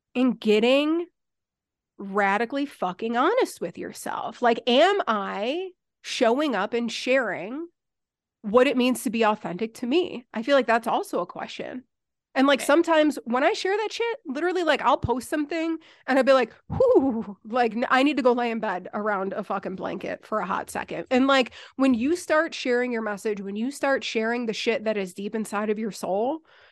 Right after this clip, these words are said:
Speaker 1: your voice will shake and it will be scary. That's
Speaker 2: Mm.
Speaker 1: a sign that there's power in there. Literally just, like, waiting for you to keep taking the baby steps so it can come out like a fire hose.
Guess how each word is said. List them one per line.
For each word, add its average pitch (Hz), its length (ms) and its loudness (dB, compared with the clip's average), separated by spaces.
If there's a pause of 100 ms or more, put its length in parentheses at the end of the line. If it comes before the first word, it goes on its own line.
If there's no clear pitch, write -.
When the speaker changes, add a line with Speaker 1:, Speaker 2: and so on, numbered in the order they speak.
Speaker 1:
your 262 220 4
voice 240 380 2
will 240 180 4
shake 208 460 -4
and 214 180 -6
it 214 160 -4
will 202 240 0
be 180 220 -8
scary. - 680 -12 (600)
That's 226 240 2
Speaker 2:
Mm. 339 40 2
Speaker 1:
a - 40 2
sign 247 380 4
that 254 120 2
there's 196 220 -2
power 226 480 0
in - 180 -8
there. - 340 -10
Literally 294 600 4
just, 240 220 0
like, 226 200 2
waiting 269 300 2
for 277 140 -4
you 240 100 -2
to 226 80 -2
keep 247 280 -8
taking 233 320 -2
the 196 60 -4
baby 240 280 -2
steps 214 320 -6
so 220 80 -2
it 208 80 -2
can 208 140 -8
come 240 220 -2
out 240 140 2
like 269 140 -2
a - 20 -8
fire 466 320 0
hose. - 400 -8